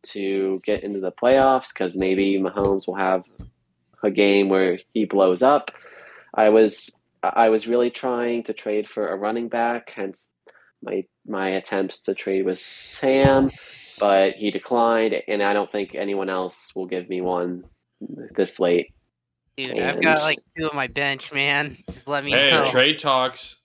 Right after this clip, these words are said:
Speaker 3: We'll, we'll save that for the end, though. But maybe
Speaker 1: They're
Speaker 3: some
Speaker 1: not
Speaker 3: trade talks.
Speaker 1: really. I'll look into it, Kevin. Wait, I play you this week.
Speaker 2: Yeah, so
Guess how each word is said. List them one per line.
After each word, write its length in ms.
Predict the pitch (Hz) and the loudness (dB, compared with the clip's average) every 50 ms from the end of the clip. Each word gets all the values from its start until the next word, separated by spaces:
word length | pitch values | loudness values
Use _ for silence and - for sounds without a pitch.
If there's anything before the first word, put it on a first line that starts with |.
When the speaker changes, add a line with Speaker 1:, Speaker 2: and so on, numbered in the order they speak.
| _ _ | _ _
Speaker 3:
We'll, 220 | 120 117 123 123 | -4 -4 -2 -2
we'll 160 | 120 123 127 120 | -2 -2 -4 0
save 180 | - 139 123 | 0 2 2
that 100 | 131 135 | 2 0
for 260 | 131 131 139 131 123 | 0 -4 -6 -6 -6
the 220 | 113 110 113 104 113 | -6 -6 -6 -6 -4
end, 160 | 113 110 104 | -6 -8 -8
though. 160 | 92 - - | -6 0 2
But 180 | 127 127 - - | 2 2 2 0
maybe 100 | 90 95 | 0 2
Speaker 1:
They're 120 | 135 135 139 | 6 8 10
Speaker 3:
some 60 | 143 147 | 10 10
Speaker 1:
not 260 | 151 156 156 151 - | 10 8 6 4 4
Speaker 3:
trade 100 | 127 131 | 4 2
talks. 120 | 131 123 131 | 2 4 4
Speaker 1:
really. 380 | 127 127 123 113 - - - _ _ _ _ _ _ _ | 4 4 4 2 -2 -6 -16 _ _ _ _ _ _ _
I'll 300 | 123 120 127 139 143 143 131 | -4 -2 0 2 2 4 2
look 160 | 123 110 - | 2 0 -2
into 260 | 104 98 95 95 95 | -6 -8 -6 -8 -10
it, 120 | 95 92 - | -10 -12 -12
Kevin. 420 | - 98 98 98 98 95 95 95 _ _ _ _ _ _ _ _ _ _ _ _ | -14 -12 -12 -10 -12 -14 -14 -18 _ _ _ _ _ _ _ _ _ _ _ _
Wait, 520 | - - 139 165 170 160 151 135 107 92 - - - 107 - - | -10 -2 0 2 4 6 6 6 4 2 -2 -8 -14 -16 -8 -6
I 120 | 139 147 | -6 -6
play 320 | - - - 190 196 196 | -4 -2 0 2 4 4
you 100 | 185 170 | 4 4
this 240 | 196 233 202 - - | 2 0 -2 -2 -6
week. 360 | 214 208 190 - - _ - - - _ _ _ _ _ _ _ - - - 147 | -6 -6 -6 -8 -10 _ -20 -20 -20 _ _ _ _ _ _ _ -10 -10 -10 -6
Speaker 2:
Yeah, 440 | 147 160 156 147 139 139 135 143 139 | -2 0 2 2 2 2 2 0 -2
so 760 | - - 156 147 143 143 139 139 139 135 135 131 135 135 | -2 -2 0 2 4 4 2 2 2 0 0 -2 -4 -8